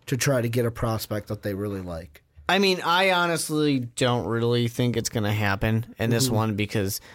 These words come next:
Speaker 2: unless there's a faller, I don't really see the answer. 'Cause, I mean, a lot of times it is
Speaker 1: Mm-hmm.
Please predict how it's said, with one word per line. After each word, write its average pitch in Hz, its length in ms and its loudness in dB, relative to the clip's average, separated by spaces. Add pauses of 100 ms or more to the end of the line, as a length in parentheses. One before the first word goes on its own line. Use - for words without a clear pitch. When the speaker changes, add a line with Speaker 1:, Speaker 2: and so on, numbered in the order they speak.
(120)
Speaker 2:
unless 131 340 2
there's 139 160 2
a 104 80 0
faller, 123 680 2 (400)
I 127 100 2
don't 120 240 0
really 113 240 2
see 104 240 -2
the 95 180 0
answer. 90 100 -2
'Cause, 143 120 0
I 147 80 4
mean, 156 120 4
a 151 60 4
lot 175 160 4
of 151 60 -4
times 143 180 2
it - 40 2
is 113 80 2
Speaker 1:
Mm-hmm. - 20 0